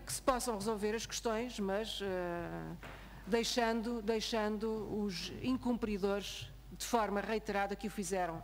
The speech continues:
anos a fio, também, eh, eh, que o continuem a fazer, que o continuem a fazer sem qualquer, sem qualquer, eh, penalidade.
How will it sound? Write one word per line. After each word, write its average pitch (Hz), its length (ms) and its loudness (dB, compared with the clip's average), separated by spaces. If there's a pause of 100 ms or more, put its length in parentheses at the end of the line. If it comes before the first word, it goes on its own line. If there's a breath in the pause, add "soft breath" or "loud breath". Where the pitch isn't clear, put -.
anos 214 440 2
a 196 80 -2
fio, 196 380 -2 (300 loud breath)
também, 190 600 2
eh, 170 640 -2 (540 loud breath)
eh, - 120 -8 (300)
que 277 140 6
o 262 40 0
continuem 247 640 6
a 226 40 2
fazer, 196 540 2 (120)
que 226 60 0
o 214 40 2
continuem 190 460 0
a 185 240 -2
fazer 180 400 -2
sem 180 240 -2
qualquer, 170 720 -4
sem 180 240 -4
qualquer, 165 680 -4
eh, 165 720 -6
penalidade. 226 200 2